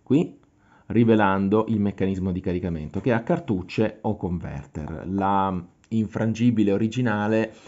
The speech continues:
era fatta sia con levetta sia con pulsante di fondo. In questo caso un comodo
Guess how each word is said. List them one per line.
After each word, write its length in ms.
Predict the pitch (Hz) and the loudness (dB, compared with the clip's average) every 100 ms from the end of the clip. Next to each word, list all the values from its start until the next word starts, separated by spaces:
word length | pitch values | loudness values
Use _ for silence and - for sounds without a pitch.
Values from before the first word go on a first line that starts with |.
| - - | -20 -4
era 260 | 107 107 | -2 0
fatta 460 | 104 104 101 - 95 | 0 0 0 -2 -6
sia 560 | - - 135 123 95 | -4 -2 2 2 0
con 500 | 95 104 95 92 90 - | -2 -2 -2 -2 -4 -2
levetta 680 | 98 107 127 127 131 127 123 | 0 2 2 2 -2 -2 -2
sia 460 | - 101 104 104 | -2 0 0 0
con 640 | 104 90 92 90 95 92 - - - _ - | -2 -4 -4 -4 -4 -4 -8 -20 -20 _ -8
pulsante 540 | 107 101 98 92 95 | -4 -2 0 -2 -2
di 100 | 90 | -4
fondo. 580 | 90 82 80 82 90 - - - - - | -4 -8 -8 -6 -6 -8 -16 -20 -10 0
In 180 | 131 | 2
questo 260 | 123 123 170 | 4 2 0
caso 460 | 170 90 - - - - | -2 -4 -6 -12 -12 -2
un 520 | 143 117 101 90 - _ - _ - - _ - - | 2 2 2 -4 -8 _ -20 _ -20 -20 _ -20 -2
comodo 760 | 127 117 98 98 92 80 - | 4 4 2 0 -2 -4 -8